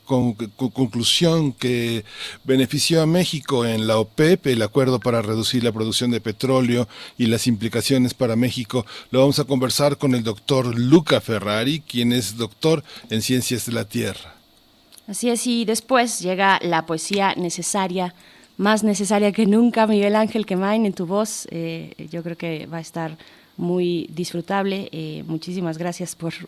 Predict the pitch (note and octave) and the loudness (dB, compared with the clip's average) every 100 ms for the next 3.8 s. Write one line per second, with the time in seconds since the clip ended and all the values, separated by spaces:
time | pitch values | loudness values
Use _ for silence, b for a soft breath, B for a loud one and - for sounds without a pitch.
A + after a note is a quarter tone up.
0 | - A3+ - C4 - D4 C4+ - G#3 F#3 | -10 -8 -6 -6 -4 -4 -4 -4 -4 2
1 | G#3 G#3 A3 A3+ A3 A3 G3+ F#3+ G3 F3+ | 4 6 6 4 2 2 2 2 2 0
2 | F3 F3+ E3 - E3 D#3 E3+ G3 F#3 F#3 | -2 -4 -4 -6 -8 -8 -6 -4 -4 -6
3 | E3 F#3 F3+ E3 E3+ F#3 E3 D#3 | -6 -6 -4 -2 -2 -2 -2 -6